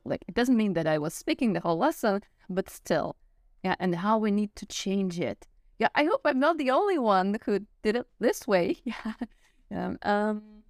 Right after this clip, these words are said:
<laughs> okay. Yeah, okay, that, that's good to hear. Uh, right, and also, uh, you know, uh, sharing my experience, after the first lesson,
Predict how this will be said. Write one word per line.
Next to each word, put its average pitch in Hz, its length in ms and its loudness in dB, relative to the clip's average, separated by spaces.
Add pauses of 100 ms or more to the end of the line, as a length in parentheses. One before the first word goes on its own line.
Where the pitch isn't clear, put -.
(120)
<laughs> - 340 -6
okay. 240 540 0 (460)
Yeah, 208 240 6
okay, 233 200 0
that, 190 220 2
that's 233 280 0
good 226 220 -2
to 220 120 -2
hear. 180 360 0 (720)
Uh, 202 340 4
right, 202 280 0 (100)
and 208 120 0
also, 247 500 0 (160)
uh, - 140 0
you 226 120 2
know, 254 260 4 (100)
uh, - 140 -6 (160)
sharing 240 320 2
my 214 140 2
experience, 233 760 -2
after 226 220 0
the 208 80 -4
first 226 380 0
lesson, 202 400 2